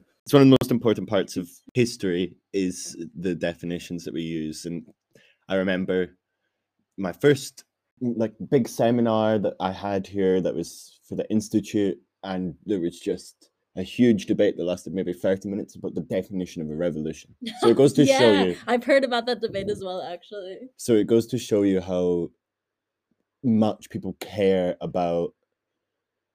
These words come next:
Speaker 1: definitions in history, especially when you get to the academic level, which is why it's very important to bring attention to what these definitions mean. So Hadan Warsami's article in this pamphlet, Mechanisms and Tropes of Colonial Narratives,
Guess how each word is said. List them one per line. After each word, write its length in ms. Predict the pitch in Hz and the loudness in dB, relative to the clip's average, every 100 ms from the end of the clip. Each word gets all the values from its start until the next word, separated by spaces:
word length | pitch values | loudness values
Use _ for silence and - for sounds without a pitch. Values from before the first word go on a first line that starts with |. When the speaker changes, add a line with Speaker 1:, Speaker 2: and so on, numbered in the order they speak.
| _ _ | _ _
Speaker 1:
definitions 640 | 113 98 104 98 120 110 | 0 0 0 -2 0 0
in 60 | 113 | 0
history, 360 | 117 113 123 | 0 0 0
especially 380 | 113 113 104 - | 0 0 -2 0
when 100 | 110 | 0
you 80 | 104 | 0
get 200 | 101 - | -2 -2
to 80 | 110 | -2
the 60 | 104 | -2
academic 540 | 101 98 101 104 90 | -2 -4 -4 -4 -4
level, 420 | 107 98 110 110 _ _ - | -4 -4 -4 -8 _ _ -8
which 200 | 101 110 | -4 -2
is 120 | 98 | 4
why 240 | 123 127 | 6 8
it's 200 | 127 - | 4 2
very 200 | - 110 | 6 6
important 420 | 104 101 95 95 95 | 6 0 -4 -6 -8
to 60 | |
bring 120 | 95 | -8
attention 500 | 78 - 90 87 85 73 | -8 -6 -6 -6 -10 -12
to 100 | 80 | -10
what 200 | 78 71 - | -10 -12 -12
these 180 | 78 71 | -12 -8
definitions 640 | 76 73 73 73 - 69 | -10 -8 -12 -12 -16 -16
mean. 220 | 71 69 71 _ - | -14 -14 -16 _ 6
So 300 | 127 120 101 - _ - - | 12 12 10 2 _ -18 -6
Hadan 320 | 117 123 127 143 | 0 4 6 4
Warsami's 640 | 127 - 117 117 117 104 | 0 2 2 2 0 0
article 680 | 101 110 110 85 90 123 - - | 0 0 -4 -6 -4 -6 -10 -10
in 200 | 95 95 | -8 -6
this 160 | 87 | -8
pamphlet, 560 | - 92 90 87 98 110 - | -8 -10 -10 -8 -8 -8 -10
Mechanisms 600 | 87 87 95 85 90 87 | -10 -8 -10 -8 -10 -10
and 120 | 82 | -10
Tropes 300 | 90 80 - | -8 -10 -12
of 80 | - | -12
Colonial 400 | 87 87 82 82 | -6 -6 -6 -6
Narratives, 920 | 80 82 80 - 69 76 - - | -6 -6 -8 -12 -16 -16 -16 -20